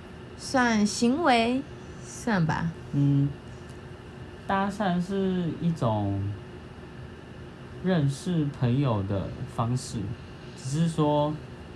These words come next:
Speaker 2: 我身边的人，包含我自己，
Speaker 1: 嗯。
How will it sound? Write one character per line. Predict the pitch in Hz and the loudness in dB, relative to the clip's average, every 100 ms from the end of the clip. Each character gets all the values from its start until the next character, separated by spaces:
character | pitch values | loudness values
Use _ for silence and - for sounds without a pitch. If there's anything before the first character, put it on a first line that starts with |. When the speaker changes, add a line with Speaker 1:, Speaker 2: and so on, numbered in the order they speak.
| - - - - - - - | -14 -14 -14 -14 -14 -14 -8
Speaker 2:
我 | - 123 120 | 0 2 2
身 | 123 156 156 | 2 0 2
边 | 160 156 156 | 4 4 4
的 | 139 | 4
人， | 110 104 107 110 | 2 2 0 2
包 | 131 143 | 4 4
含 | 117 107 | 4 2
我 | 104 98 | 0 -2
自 | 131 | -4
己， | - - - - - - | -6 -8 -8 -10 -12 -6
Speaker 1:
嗯。 | 196 190 175 | -2 2 2